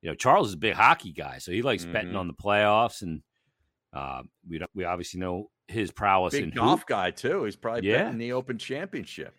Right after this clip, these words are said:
Speaker 1: Matter of fact, Har, I got a message the other day from a buddy of mine, um, on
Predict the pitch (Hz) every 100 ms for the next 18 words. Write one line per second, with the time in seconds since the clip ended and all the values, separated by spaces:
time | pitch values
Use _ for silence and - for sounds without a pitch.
0 | _ _ _ 131 233 247 175 - 175 220
1 | 233 - 98 78 87 _ _ _ 123 170
2 | 226 208 135 127 180 - 175 98 117 120
3 | 107 92 113 165 113 87 82 117 101 80
4 | 110 156 143 85 73 76 _ _ _ _
5 | _ _ - 80 78 76 - - 101 95
6 | 95